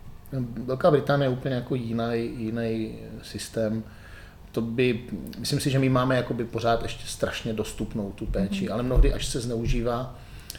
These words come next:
Speaker 1: Tam je mnohem méně dostupná. Taková ta super akutní je perfektní, ale takové, jak u nás,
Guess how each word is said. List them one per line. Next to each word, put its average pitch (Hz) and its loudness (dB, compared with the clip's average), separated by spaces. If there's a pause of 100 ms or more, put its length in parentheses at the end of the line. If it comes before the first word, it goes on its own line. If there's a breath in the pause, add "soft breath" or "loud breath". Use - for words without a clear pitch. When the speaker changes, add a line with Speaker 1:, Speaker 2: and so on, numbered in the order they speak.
(200 loud breath)
Speaker 1:
Tam 135 4
je 135 8
mnohem 127 6
méně 113 4
dostupná. 117 0 (760)
Taková 127 2
ta 127 4 (280 loud breath)
super 156 8
akutní 147 0
je 131 4
perfektní, 117 -2
ale 113 0
takové, 131 4
jak 127 2
u 123 -4
nás, 123 -4